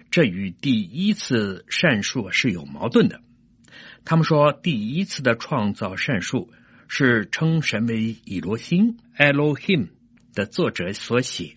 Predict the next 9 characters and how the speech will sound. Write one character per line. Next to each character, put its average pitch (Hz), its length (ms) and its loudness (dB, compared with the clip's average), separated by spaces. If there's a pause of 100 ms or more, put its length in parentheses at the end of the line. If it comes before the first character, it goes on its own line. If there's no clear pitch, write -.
(120)
的， 127 180 0 (640)
而 165 160 6
现 196 400 4
在 262 200 2
的 139 120 4
部 120 180 2
分 117 160 0
呢， 117 220 6 (240)
是 120 420 2